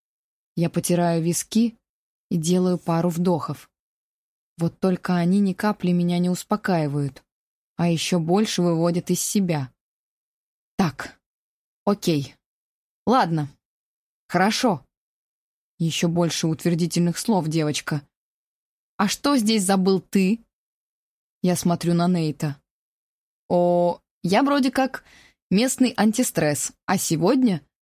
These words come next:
обязательно произойдет такая ситуация, ну, знаете, стрессовая". Я приподнимаю брови и взмахиваю рукой.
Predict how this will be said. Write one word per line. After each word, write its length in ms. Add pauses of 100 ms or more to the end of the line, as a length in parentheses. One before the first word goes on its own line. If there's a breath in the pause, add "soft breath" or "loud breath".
(280)
обязательно 640
произойдет 600
такая 260
ситуация, 880 (400)
ну, 160
знаете, 640 (220)
стрессовая". 880 (1040)
Я 140
приподнимаю 720
брови 520 (840)
и 60
взмахиваю 720
рукой. 540